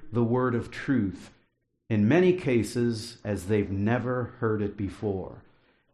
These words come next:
And that's not to say anything great about us who work at Strong Tower Radio. We're just privileged to be able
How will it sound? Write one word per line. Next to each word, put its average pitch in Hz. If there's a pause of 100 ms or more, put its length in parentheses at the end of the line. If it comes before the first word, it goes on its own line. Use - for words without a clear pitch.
(120)
And 120
that's 139
not 139
to 127
say 139
anything 139
great 123
about 120
us 143
who 123
work 117
at 131
Strong 131
Tower 131
Radio. 139 (840)
We're 127
just 147
privileged 147
to 127
be 113
able 123